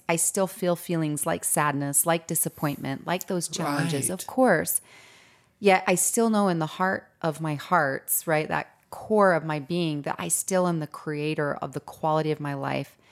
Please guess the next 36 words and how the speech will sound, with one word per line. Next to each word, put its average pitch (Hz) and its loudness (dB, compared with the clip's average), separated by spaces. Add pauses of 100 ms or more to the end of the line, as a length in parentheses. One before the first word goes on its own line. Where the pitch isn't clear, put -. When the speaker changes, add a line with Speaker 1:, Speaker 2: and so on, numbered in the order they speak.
(200)
Speaker 1:
I - -8
still 170 2
Speaker 2:
Mm-hmm. 104 -4
Speaker 1:
do 151 0
get 147 -2
to 156 -16
choose. 151 -2
And 147 0
so 131 2
I 165 2
choose 220 -2
a 196 2
belief. 151 -2 (320)
So, - -14
so 185 2
I'm 165 2
really 170 4
clear, 170 2
like, 143 0
what 165 0
my 151 -4
beliefs 151 0
are, 131 0 (520)
even 160 2
Speaker 2:
Mm. 180 6
Speaker 1:
if 180 -2
my 170 2
emotions 156 0
aren't 139 -2
always 147 -2
in 143 -2
alignment, 135 -4 (140)
right? 170 -2 (480)
And 180 4
then 196 6
that 190 6